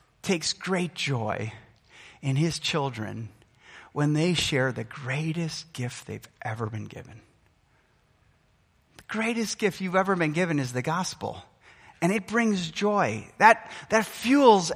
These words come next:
everything in our lives, everything as our church. That's why Fellowship Bible Church is here to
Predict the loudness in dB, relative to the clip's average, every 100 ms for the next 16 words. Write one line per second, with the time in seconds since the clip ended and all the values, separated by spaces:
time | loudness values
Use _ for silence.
0 | 4 6 6 8 8 8 8 4 2 2
1 | 4 4 4 6 6 6 2 2 4 6
2 | 4 2 0 0 2 2 2 0 4 4
3 | 4 0 -12 0 4 4 6 8 8 8
4 | 6 8 8 2 -2 -2 -4 -2 2 2
5 | 2 0 -2